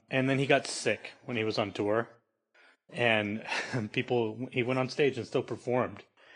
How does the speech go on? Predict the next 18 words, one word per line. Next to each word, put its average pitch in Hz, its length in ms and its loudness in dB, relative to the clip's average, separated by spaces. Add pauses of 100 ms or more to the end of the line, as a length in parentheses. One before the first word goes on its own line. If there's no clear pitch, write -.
(160)
and 107 120 -4
he 107 80 4
had 107 160 0
kind 113 200 2
of 113 60 2
a 107 80 4
raspier 101 520 2
voice, 110 300 2
and 98 120 -4 (220)
he 113 120 -4
got 113 200 2
so 113 240 -2
many 107 180 0
compliments 104 640 -2 (560)
that 120 140 -6
he 120 160 2
actually 117 300 2
started 104 640 -2